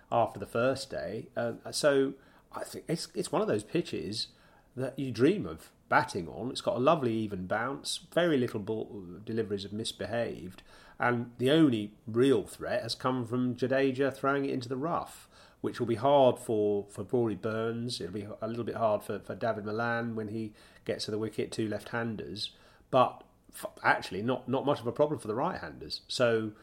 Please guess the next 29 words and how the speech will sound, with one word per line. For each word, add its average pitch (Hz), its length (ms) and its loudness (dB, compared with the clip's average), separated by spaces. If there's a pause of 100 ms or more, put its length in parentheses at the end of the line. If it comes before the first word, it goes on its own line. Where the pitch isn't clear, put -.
(400)
uh, 113 300 0
th-, 123 320 -8
they're 147 200 12
gonna 117 200 2
have 113 180 2
it - 200 -2 (100)
th-, 107 200 -10
the 113 100 -6
hardest, 117 840 2 (100)
Burns, 110 600 0 (400)
Malan, 104 720 0 (400)
and 104 400 -4
perhaps - 240 -2
Moeen 110 420 0
la-, 104 220 -6
later 107 420 -4
on. 107 460 -8 (420)
Uh, 107 180 -4 (320)
England's 123 600 0
right-handers 113 760 0
have 120 160 -6
got 120 200 0
nothing 110 340 0
really 131 200 2
to 135 80 -2
fear, 156 320 -2
I 73 80 -6
don't 156 220 -10
think. 131 200 -8